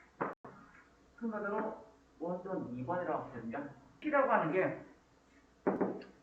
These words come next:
오피, 에이피가 두 배 차이가 돼야 돼. 에이피의 두 배가 오피가 돼. 그래서 에이피는 한 번 볼로,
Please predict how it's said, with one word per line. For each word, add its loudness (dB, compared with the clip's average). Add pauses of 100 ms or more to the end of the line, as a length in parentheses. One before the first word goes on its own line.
(320)
오피, 2
에이피가 2
두 -8
배 2
차이가 -2
돼야 -8
돼. -4 (120)
에이피의 -2
두 -4
배가 4 (1120)
오피가 -4
돼. -4 (580)
그래서 0 (240)
에이피는 2
한 -2
번 2
볼로, 2